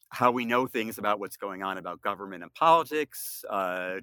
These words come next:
to our entertainment and culture and, and sports and any other kind of information that we get, whether it's from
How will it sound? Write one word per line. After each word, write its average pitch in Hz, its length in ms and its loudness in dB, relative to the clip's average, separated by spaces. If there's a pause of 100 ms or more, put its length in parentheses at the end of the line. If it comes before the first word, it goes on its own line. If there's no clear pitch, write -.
(120)
to 110 120 -8
our 98 100 0
entertainment 113 680 -4
and 90 160 -14
culture 110 580 -4
and, 87 280 -10
and 92 280 -10 (320)
sports - 600 -2
and 113 80 -10
any 110 360 -4 (360)
other 151 220 2
kind 104 200 2
of 85 100 -10
information 90 600 -10
that 95 140 -8
we 95 100 -8
get, 87 240 -10
whether 92 240 -10
it's 87 140 -14
from 90 460 -6